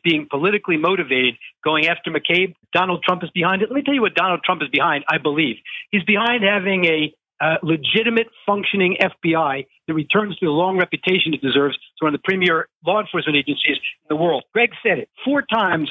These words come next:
the inspector general. It's not Donald Trump's inspector general. It was President Obama's inspector general, frankly, who continued on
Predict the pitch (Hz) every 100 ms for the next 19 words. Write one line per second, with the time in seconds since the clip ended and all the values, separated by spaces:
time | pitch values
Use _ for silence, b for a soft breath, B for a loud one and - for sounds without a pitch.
0 | - 160 165 - 226 - 190 170 151 123
1 | - 277 247 254 240 - 233 - 190 185
2 | 175 165 170 139 110 - _ 180 220 240
3 | - 233 220 202 156 196 220 147 135 -
4 | - 143 135 - 131 123 - _ - 190
5 | 170 117 110 135 151 202 202 160 151 147